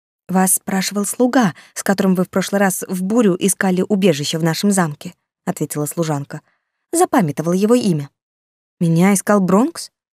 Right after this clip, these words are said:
удивилась я, чувствуя, как в душе все переворачивается. Неужели что-то случилось в Гелбрейт? «Где он?» «Был где-то здесь. Может, он вышел, чтобы поискать вас у костров?» предположила Осло. «Мне показалось,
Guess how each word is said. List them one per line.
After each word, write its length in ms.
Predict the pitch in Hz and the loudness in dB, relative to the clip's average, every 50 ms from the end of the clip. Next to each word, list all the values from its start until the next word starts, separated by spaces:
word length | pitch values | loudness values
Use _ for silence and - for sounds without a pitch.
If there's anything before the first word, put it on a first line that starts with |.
| _ _ _ | _ _ _
удивилась 500 | - 180 160 170 151 156 151 151 143 - | -4 -2 0 0 0 0 0 0 -2 -2
я, 160 | - 165 180 190 | 0 0 0 0
чувствуя, 400 | - - 202 - - - 175 165 | -2 -6 -8 -6 -4 -4 -2 0
как 180 | - 165 151 | -2 -2 -4
в 60 | 147 | -4
душе 240 | 139 160 - - 185 | -6 -6 -4 -4 -4
все 200 | 185 - - 170 | -4 -4 -4 -4
переворачивается. 880 | - - 175 175 170 175 165 147 135 123 - - 143 135 - - - - _ _ _ _ _ _ _ _ _ _ | -2 -2 -2 0 0 0 -2 -2 -4 -8 -10 -12 -12 -10 -10 -12 -14 -14 _ _ _ _ _ _ _ _ _ _
Неужели 500 | - 165 160 156 147 - - 190 202 202 | -4 -2 -2 -2 -2 -2 -2 0 0 0
что-то 320 | 185 - - 175 160 - 175 | -2 -4 -4 -6 -4 -4 -6
случилось 500 | - - 160 - - 170 165 165 160 160 | -6 -8 -8 -6 -4 -2 -2 -2 -2 -4
в 60 | 160 | -4
Гелбрейт? 540 | - 160 151 139 - - 151 151 - - _ _ _ _ _ _ _ _ _ _ _ _ - | -2 -2 -2 -2 -4 -8 -10 -12 -14 -20 _ _ _ _ _ _ _ _ _ _ _ _ 2
«Где 260 | - 180 208 240 214 | 4 6 6 6 6
он?» 200 | 165 151 151 - _ _ _ _ _ _ _ _ _ _ _ _ _ _ _ | 4 2 -2 -8 _ _ _ _ _ _ _ _ _ _ _ _ _ _ _
«Был 320 | - - 233 262 381 453 - | -8 -4 0 2 2 2 2
где-то 300 | - 214 247 247 - 262 | 0 0 0 0 0 0
здесь. 300 | 240 - 330 359 - - _ _ _ - _ _ | 0 0 -2 -4 -4 -8 _ _ _ -20 _ _
Может, 240 | - 302 285 285 - | 0 0 2 2 2
он 120 | 302 294 | 2 2
вышел, 280 | 285 320 294 - - 277 | 2 0 0 -2 -2 -4
чтобы 320 | - - - 277 254 269 | -4 -4 -4 -2 -2 -2
поискать 480 | - - 269 254 - - 285 277 - - | 0 2 2 2 2 0 0 0 0 -2
вас 220 | 240 247 240 - - - | -4 -4 -4 -4 -6 -4
у 60 | 254 | -2
костров?» 460 | - 277 269 - - 381 392 - _ _ _ _ _ _ _ _ - | 0 0 0 0 0 -2 -2 -2 _ _ _ _ _ _ _ _ -6
предположила 640 | 165 160 - - 156 156 156 151 147 143 147 - - | -6 -6 -4 -2 -2 0 0 0 0 -2 -2 -4 -4
Осло. 360 | 160 143 131 - - - 156 _ _ _ _ _ _ _ _ _ - | -8 -8 -8 -10 -14 -16 -18 _ _ _ _ _ _ _ _ _ 0
«Мне 180 | 233 233 240 233 | 2 2 2 2
показалось, 520 | - - 240 233 226 233 247 262 233 - | 0 0 0 2 4 4 2 2 0 -4